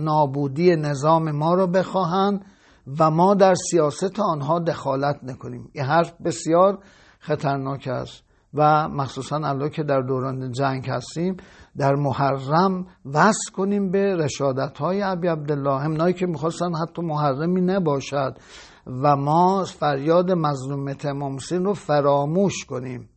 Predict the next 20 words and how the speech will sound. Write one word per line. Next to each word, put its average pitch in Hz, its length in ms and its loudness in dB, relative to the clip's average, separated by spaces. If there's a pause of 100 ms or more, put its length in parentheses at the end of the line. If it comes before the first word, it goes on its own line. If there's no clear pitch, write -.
(360)
ولی 147 180 4
الحمدلله 156 520 2
و 151 60 0
المنه 143 640 -2 (460)
بزرگان 151 520 2
ما 170 160 0
فرمودن، 160 760 -2
امام 156 480 -4
فرمود 143 440 -4
محرم 143 540 -2
و 160 60 -2
سفر 151 420 -2
است 185 220 0
که 147 120 -4
اسلام 143 420 -4
رو 143 80 0
زنده 135 360 -4
نگه 170 300 0
داشته 175 300 -4
است. 180 180 -2